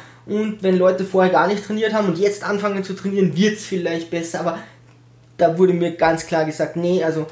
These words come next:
Zustand vor der Operation ist das Maximum, wozu wir da sind. Also dann einfach nix sagen, wenn's plötzlich besser wird. Grundlagen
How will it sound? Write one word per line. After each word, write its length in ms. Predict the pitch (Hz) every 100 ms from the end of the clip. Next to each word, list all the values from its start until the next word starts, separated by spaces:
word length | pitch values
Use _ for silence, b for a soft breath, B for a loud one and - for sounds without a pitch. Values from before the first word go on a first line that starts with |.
| B B B B
Zustand 800 | - 262 269 214 208 208 202 -
vor 280 | - 190 208
der 100 | 196
Operation 600 | 190 180 185 175 190 190
ist 120 | 185
das 120 | 156
Maximum, 640 | 151 147 - 170 156 147 143
wozu 320 | 139 151 156 160
wir 260 | 160 160
da 240 | - 156 180
sind. 320 | - 165 160
Also 200 | 147 151
dann 280 | - 165 202
einfach 340 | 185 185 185 185
nix 320 | 220 220 -
sagen, 260 | 170 165 156
wenn's 140 | 143
plötzlich 460 | - 139 139 147 -
besser 220 | - -
wird. 80 | - - B B B B B B B B _ _
Grundlagen 840 | - 262 302 254 175 151 156 160